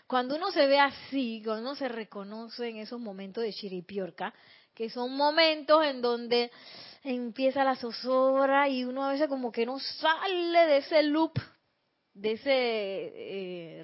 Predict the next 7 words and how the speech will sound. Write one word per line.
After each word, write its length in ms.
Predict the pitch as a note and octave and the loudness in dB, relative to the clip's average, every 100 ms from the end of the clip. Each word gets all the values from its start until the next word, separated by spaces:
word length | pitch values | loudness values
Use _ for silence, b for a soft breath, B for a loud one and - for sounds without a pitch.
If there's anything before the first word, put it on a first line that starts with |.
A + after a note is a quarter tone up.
| F3+ | -14
ru-, 300 | G3+ A3+ C4+ | -10 -8 -8
ru-, 340 | - G#3+ A3 - _ | -10 -10 -12 -14 _
rulo, 600 | F#3+ G3+ B3+ C4+ C4 C#4 - | -16 -8 -4 2 4 4 2
<laughs> 960 | - - - - C#4 _ - - - - | -6 -6 -20 -20 -20 _ -18 -18 -16 -12
ese 280 | A#3+ A#3 A#3+ - - | -6 0 0 -2 -4
círculo 800 | D4+ D#4 D#4 C4+ - C#4+ C#4 C4 | 2 4 2 -4 -8 2 4 4
vicioso 960 | A#3 A3 - - C#4+ C#4+ C4+ C4 C#4+ | 2 -8 -10 -4 4 6 6 4 -2